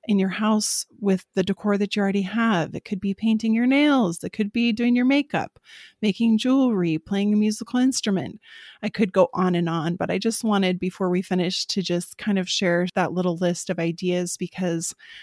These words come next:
there are so many ways that we can be creative. And even if it's not a super official thing where you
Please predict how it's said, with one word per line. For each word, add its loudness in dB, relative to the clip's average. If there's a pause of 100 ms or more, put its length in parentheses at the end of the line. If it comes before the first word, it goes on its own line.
(200)
there -4
are -4
so 0
many 2
ways -2 (420)
that 0
we 0
can 0
be -2
creative. -2
And 2
even 0
if -2
it's -4
not 0 (380)
a -2
super -2
official 0
thing 2
where 0
you 0